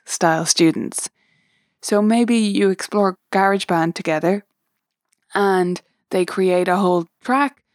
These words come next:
with layers and all the smart instruments and they play piano directly into it,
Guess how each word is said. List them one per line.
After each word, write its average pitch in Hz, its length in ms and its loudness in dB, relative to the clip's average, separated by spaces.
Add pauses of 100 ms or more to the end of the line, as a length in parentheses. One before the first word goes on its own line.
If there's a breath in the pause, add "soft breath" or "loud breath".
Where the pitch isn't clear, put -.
(180 soft breath)
with 175 200 -2
layers 233 640 2
and 175 160 -2
all 180 140 2
the 175 180 -4
smart 196 260 2
instruments 196 560 0
and 170 120 -2
they 170 120 -2
play 180 220 -2
piano 180 380 -2
directly 175 380 -2
into 170 260 -4
it, 165 220 -4